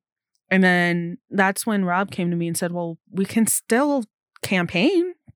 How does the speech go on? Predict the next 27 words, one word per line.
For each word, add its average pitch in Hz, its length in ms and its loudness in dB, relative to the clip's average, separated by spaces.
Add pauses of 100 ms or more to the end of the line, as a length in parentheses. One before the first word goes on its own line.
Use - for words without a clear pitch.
(240)
We 202 140 4
can 202 240 2
still 214 240 2
talk 196 280 -2
to 392 100 -6
students 262 500 2
and 190 140 2
get 196 100 2
ideas." 262 720 2
And 190 320 0 (540)
so 208 480 2 (180)
instead 226 400 2
of, 240 420 2 (1200)
instead 226 320 4
of 226 180 0 (140)
doing 208 240 4
a 196 40 2
normal, 180 600 0 (200)
like, 190 120 -2
a 175 80 0
tra-, 180 280 0
or 180 260 4
a 180 100 2
traditional 170 680 0
campaign 175 600 -2
where 165 300 0 (640)
we 170 600 4